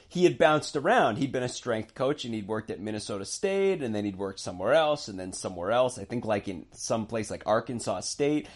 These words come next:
and then got the Stanford job. And it's kind of like, <laughs> like, closing the loop on where I'm going with this.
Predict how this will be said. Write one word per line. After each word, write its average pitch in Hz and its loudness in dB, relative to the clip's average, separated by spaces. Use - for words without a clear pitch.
and 131 2
then 156 6
got 131 6
the 123 -4
Stanford 180 0
job. 98 0
And 185 10
it's 190 4
kind 202 0
of 185 -2
like, 156 4
<laughs> 170 -18
like, 151 4
closing 156 8
the 113 2
loop 139 4
on 107 4
where 117 8
I'm 110 4
going 127 6
with 92 -2
this. 82 -6